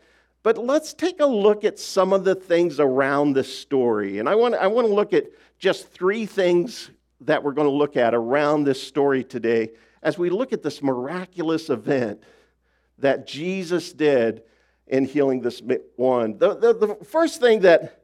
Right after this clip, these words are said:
I want us to notice is that Jesus' plan is greater than our beliefs and customs.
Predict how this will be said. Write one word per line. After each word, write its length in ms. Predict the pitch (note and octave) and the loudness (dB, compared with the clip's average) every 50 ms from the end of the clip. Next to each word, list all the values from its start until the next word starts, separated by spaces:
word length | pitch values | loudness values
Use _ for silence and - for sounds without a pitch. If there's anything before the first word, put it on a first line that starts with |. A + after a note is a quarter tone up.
| _ _ - | _ _ -2
I 100 | D#3+ E3+ | 0 2
want 200 | F3 G#3 G#3+ G3 | 4 4 4 4
us 120 | F3 - | 2 4
to 120 | - E3+ | 2 2
notice 640 | D3 D3 D#3+ E3 F#3 A3 A3+ G3+ F#3 D3+ C#3+ - - | 4 6 6 8 8 8 8 8 6 6 4 2 -2
is 200 | C#3+ B2+ A#2+ A#2+ | -6 -6 -4 0
that 300 | D3+ C#3+ C3 - - - _ _ _ _ _ _ _ | 0 2 2 0 -2 -8 _ _ _ _ _ _ _
Jesus' 560 | - D#3 F3+ A#3 C4+ C#4 A#3+ C4+ B3+ - - | -16 -12 -8 -8 -8 -6 -6 -6 -8 -8 -10
plan 560 | - - - - F#3+ G3+ G3+ F#3 E3+ D#3 D3+ | -14 -12 -6 -4 -2 0 0 2 2 2 0
is 340 | D3 - - C#3+ C#3+ B2+ A#2+ | 0 0 0 -2 -2 -2 -4
greater 680 | A2+ G#2 G2+ A2 A2 D3 D#3+ E3+ F3 F3+ E3+ F3 D3+ | -10 -16 -16 -8 -4 -2 0 0 0 0 0 0 0
than 200 | B2 A#2+ C#3 C3 | 0 0 0 0
our 160 | C3+ C3+ C#3 C3 | 2 2 0 0
beliefs 580 | A#2+ C#3 C3+ B2 B2+ B2 A#2+ - - - - B2+ | -2 -4 -6 -4 -4 -6 -6 -8 -12 -10 -8 -6
and 180 | A2+ A2 G#2 | -6 -6 -6
customs. 760 | - A#2+ G#2 G#2 - - - G2+ G2 F#2+ F#2+ - - - _ | -6 -6 -6 -6 -8 -10 -10 -10 -10 -10 -12 -14 -18 -20 _